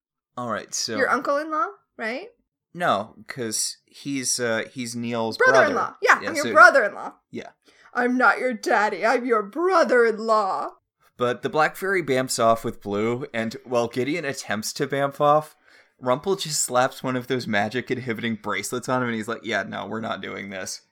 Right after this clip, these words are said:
Speaker 1: Could have done that to the Black Fairy. She was right there.
Speaker 2: I mean, Rumple is on the ball, but there's only so much that you can be expected to stop your parents 'cause you have all that inborn parent-child stuff.
Speaker 1: Hmm.
Speaker 2: Speaking of people who can't do magic,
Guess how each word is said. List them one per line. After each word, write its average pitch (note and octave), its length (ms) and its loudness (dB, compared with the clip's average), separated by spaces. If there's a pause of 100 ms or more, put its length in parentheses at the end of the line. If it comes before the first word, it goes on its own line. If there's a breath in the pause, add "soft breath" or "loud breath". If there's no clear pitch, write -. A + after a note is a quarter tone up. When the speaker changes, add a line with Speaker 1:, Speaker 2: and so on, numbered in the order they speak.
(120)
Speaker 1:
Could C4 180 -2
have B3+ 100 -2
done A3 180 2
that G3+ 180 2
to - 80 -12
the D3+ 100 0
Black B2+ 320 2
Fairy. G#2 400 0
She - 160 -6
was C3+ 200 -4
right B2+ 320 0
there. F#2+ 340 -2
Speaker 2:
I B3 120 -2
mean, D#4 200 -4
Rumple G4 440 4
is D4+ 260 -4
on B3+ 260 4
the A#3 80 -2
ball, G#3+ 460 2
but B3+ 100 -4
there's A#3 240 0
only B3+ 400 -4 (380)
so - 480 -4
much A3+ 240 -2
that G#3+ 120 -16
you B3 60 -10
can B3 140 -10
be G#3+ 80 -4
expected G#3 440 -6
to G3 80 -10
stop F#3 300 -4
your F3+ 80 -8
parents F#3+ 420 -4
'cause A#3 140 -10
you G#3 60 -2
have F#3+ 80 -2
all E3+ 120 -2
that D#3 200 -6
inborn F3+ 540 -4
parent-child D3+ 680 -6
stuff. - 580 -6 (200)
Speaker 1:
Hmm. G2 220 -12 (560)
Speaker 2:
Speaking F4 440 -6
of F4 100 -12
people C#4+ 220 -8
who D#4+ 120 -6
can't C#4+ 340 -8
do C#4 160 -8
magic, A#3 840 0